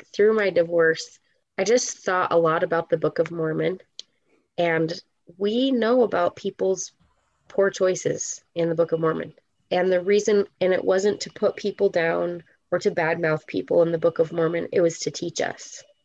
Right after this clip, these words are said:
and it was to help us. And so, anyways, I think of that a lot, that like, when we can choose to be humble enough to share our stories, then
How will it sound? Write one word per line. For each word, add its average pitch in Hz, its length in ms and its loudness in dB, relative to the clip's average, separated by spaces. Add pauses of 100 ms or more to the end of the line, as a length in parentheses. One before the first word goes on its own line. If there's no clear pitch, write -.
(140)
and 170 100 0
it 160 40 4
was 151 160 0
to 156 120 -4
help 156 340 0
us. - 240 -4
And 165 180 -2
so, 170 460 0 (280)
anyways, 156 420 2
I 165 120 -2
think 185 240 0
of 160 140 -2
that 160 160 0
a 156 60 2
lot, 147 300 0 (100)
that - 200 -4 (920)
like, 170 260 0
when 185 260 2
we 185 120 2
can 175 200 -6
choose 180 280 0
to 175 80 -2
be 165 120 -2
humble 160 400 0
enough 160 300 -2
to 175 120 -6
share 156 520 0
our 156 120 0
stories, 156 840 -2
then 165 380 -4